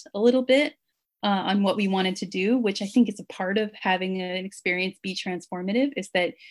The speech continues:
you're open, you're ready to be changed, and you're maybe ready to do some things that you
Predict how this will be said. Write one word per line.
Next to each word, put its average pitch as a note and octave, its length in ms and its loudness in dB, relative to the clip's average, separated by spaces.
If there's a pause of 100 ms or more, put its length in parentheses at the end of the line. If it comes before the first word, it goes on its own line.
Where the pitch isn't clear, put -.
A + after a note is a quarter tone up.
(180)
you're E3+ 200 -4
open, G#3+ 500 2
you're F3+ 220 -2
ready F#3+ 340 0
to G3+ 140 -6
be G3 200 -6
changed, G3 800 -4 (360)
and G3+ 140 4
you're G3 100 4
maybe G3+ 280 4
ready G3 300 2
to G3+ 100 0
do F#3+ 200 -2
some G3 220 -2
things F#3 300 -4
that - 100 -10
you F3+ 640 -4